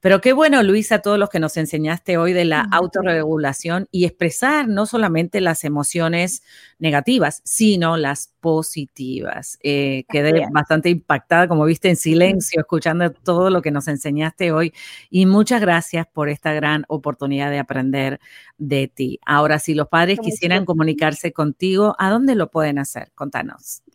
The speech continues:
Speaker 2: Claro, lo, se pueden comunicar conmigo a través de la página web de L F I Riding Institute o en mi número es tres cero cinco, ocho siete nueve, noventa y dos cuarenta y cuatro. Muchísimas gracias por este espacio.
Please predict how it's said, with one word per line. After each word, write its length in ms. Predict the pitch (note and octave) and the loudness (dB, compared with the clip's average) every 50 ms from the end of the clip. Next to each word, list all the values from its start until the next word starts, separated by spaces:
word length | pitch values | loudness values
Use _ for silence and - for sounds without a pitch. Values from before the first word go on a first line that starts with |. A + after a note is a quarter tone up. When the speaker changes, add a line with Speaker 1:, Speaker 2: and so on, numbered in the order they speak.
| _ _ _ _ _ | _ _ _ _ _
Speaker 2:
Claro, 400 | - C#4 C4 B3+ C#4+ D4 D#4 C4+ | 0 2 4 4 4 4 2 2
lo, 140 | A3 A3+ A3+ | 2 0 0
se 100 | B3 A#3+ | 0 0
pueden 260 | - C4+ C4 C4+ C#4+ | 2 2 2 2 2
comunicar 600 | - F4 F4 E4+ D4+ C#4+ C#4+ - A#3 G#3+ G#3 - | 2 4 4 4 4 4 2 2 0 0 0 0
conmigo 400 | - C4 C4+ C#4 B3+ A3+ G#3+ B3 | 0 2 2 2 0 2 2 0
a 80 | C#4 | 0
través 340 | C#4 - D4+ C#4 B3+ A#3 A#3 | 2 2 2 4 4 2 2
de 100 | G#3+ A3+ | 4 4
la 120 | A#3+ A#3+ - | 4 4 2
página 540 | - - G3 A3 G#3 A#3 A#3+ A#3 A#3+ C4 | 2 0 0 0 -2 -6 -6 -4 -4 -2
web 340 | C#4 B3+ A#3 A3 C4+ D4+ _ _ _ | 0 2 4 4 4 2 _ _ _
de 260 | B3 A3 A#3 A3 G#3 | -4 0 2 2 4
L 120 | G#3 G#3 A3 | 4 4 2
F 240 | A#3+ - - C#4 D4 | 0 2 4 4 4
I 260 | D4 C#4 D4+ F4+ - _ | 4 2 0 -2 -6 _
Riding 460 | - B3 A3 A3 G#3 G#3 G#3+ B3 C#4 D4+ | -2 0 2 4 4 4 2 2 2 2
Institute 500 | C#4+ B3+ - - C#4+ C#4 - F4 F#4+ G#4+ _ _ - - - _ _ - | 0 0 -2 -6 -8 -6 -4 -8 -8 -8 _ _ -20 -20 -20 _ _ 0
o 460 | - D4+ D4 D4+ D4 D4 D4 - - _ - - | 4 6 6 8 8 6 6 4 0 _ -12 -4
en 240 | - C#4 C#4 C#4 C4+ | 2 2 4 6 6
mi 140 | C4+ C4+ C4 | 6 6 4
número 320 | B3 A#3+ A3 A3+ A#3+ B3+ | 2 0 0 0 2 2
es 120 | C#4 C#4 - | 2 2 2
tres 200 | - A3 A3 A3 | 0 -2 0 2
cero 160 | C4+ C#4 E4 | 4 2 2
cinco, 560 | E4 - D#4+ C4+ C4 - - D4 D4+ D4 - _ _ _ | 2 2 -2 -2 -2 0 2 0 0 0 -2 _ _ _
ocho 420 | - G3+ G#3+ G#3+ G#3+ - - A#3+ A#3+ | -2 2 2 2 2 0 -2 -4 -2
siete 380 | A#3 - B3+ B3 A#3+ C#4 C#4 | 2 2 0 2 4 2 2
nueve, 460 | C4+ B3+ A#3 A3+ A3+ A3+ A3+ A3+ B3 A#3+ - _ | 2 2 2 2 4 2 2 0 -2 -6 -16 _
noventa 500 | - A3+ A3+ A3 G#3 G3+ G3 F#3 - F#3+ | -8 -6 -4 -4 -2 -4 -4 0 0 0
y 60 | F#3+ | 2
dos 240 | F#3+ F#3+ F#3 C#4 - | 2 0 0 0 -2
cuarenta 360 | - G3+ G3+ G#3 G3+ - G3 | -4 -2 -2 -2 -2 -4 -8
y 40 | F#3+ | -6
cuatro. 300 | - E3 - - - - _ _ | -4 -6 -8 -8 -10 -20 _ _
Muchísimas 540 | A3+ A3+ A3 - G#3 G3 - A3 A3 A3+ G#3+ | -12 -12 -10 -10 -10 -8 -6 -4 -4 -4 -2
gracias 360 | G#3 G3 F#3+ F#3 G#3 G3 - | -2 -2 -2 -2 -6 -8 -4
por 160 | - G#3+ G3 | -2 0 0
este 220 | F#3+ F#3 _ - F#3+ | 0 -2 _ -8 -10
espacio. 480 | - - - C#3+ - _ - - _ | -8 -6 -8 -8 -8 _ -20 -20 _